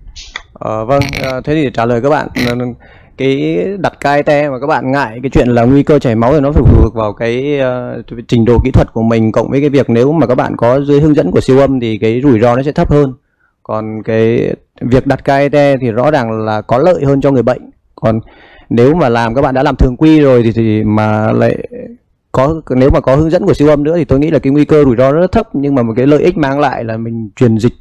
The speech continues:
truyền máu cũng, cũng như là mình theo dõi được cái tình trạng, ờ, quá tải dịch của bệnh nhân thì nó sẽ tốt hơn cho người bệnh. Ờ, câu hỏi thứ hai là như này, nếu bệnh nhân mà rung nhĩ, bệnh van tim thì cái ngưỡng I N R bắt buộc khuyến cáo là từ hai đến ba.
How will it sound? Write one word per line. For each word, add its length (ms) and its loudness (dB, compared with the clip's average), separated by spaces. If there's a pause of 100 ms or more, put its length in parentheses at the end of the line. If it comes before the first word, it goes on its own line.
truyền 160 4
máu 520 2
cũng, 260 0
cũng 180 0
như 100 4
là 80 4
mình 160 -2
theo 180 2
dõi 200 0
được 80 -2
cái 120 -6
tình 160 2
trạng, 180 0 (520)
ờ, 120 -2
quá 180 -2
tải 160 -2
dịch 140 -8
của 100 -2
bệnh 120 0
nhân 160 4
thì 60 4
nó 60 4
sẽ 140 0
tốt 180 2
hơn 160 2
cho 100 2
người 100 2
bệnh. 180 -2 (680)
Ờ, 220 -2
câu 160 0
hỏi 180 2
thứ 140 -2
hai 480 0
là 240 -2
như 160 -6
này, 240 -8 (220)
nếu 520 4
bệnh 120 0
nhân 160 2
mà 140 2
rung 220 4
nhĩ, 300 -2 (140)
bệnh 200 -4
van 180 0
tim 300 -2
thì 120 -4
cái 260 0
ngưỡng 300 2
I 200 4
N 40 4
R 140 4 (140)
bắt 160 0
buộc 320 -2 (180)
khuyến 220 0
cáo 300 -2
là 120 0
từ 340 2
hai 220 2
đến 160 -2
ba. 280 -2